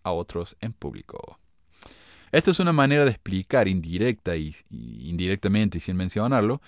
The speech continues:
que José se casó con estas mujeres en secreto y sin el conocimiento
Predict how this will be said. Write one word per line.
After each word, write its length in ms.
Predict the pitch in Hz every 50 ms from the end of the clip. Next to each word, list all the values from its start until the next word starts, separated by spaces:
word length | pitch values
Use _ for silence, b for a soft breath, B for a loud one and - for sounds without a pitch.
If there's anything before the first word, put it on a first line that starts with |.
| b b b b b b
que 140 | - - 180
José 400 | - 202 185 151 - - 143 139 -
se 160 | - - 139
casó 320 | 113 101 92 87 - 107 104
con 100 | 107 101
estas 180 | 101 - 104
mujeres 360 | 95 90 80 - 98 98 - -
en 80 | 90
secreto 640 | - - 95 98 - - 135 127 120 - 151 160 b b b b b -
y 80 | -
sin 240 | - - - 185 185
el 100 | 196 180
conocimiento 880 | - 160 143 131 - - 117 107 113 117 120 127 113 - 139 139 147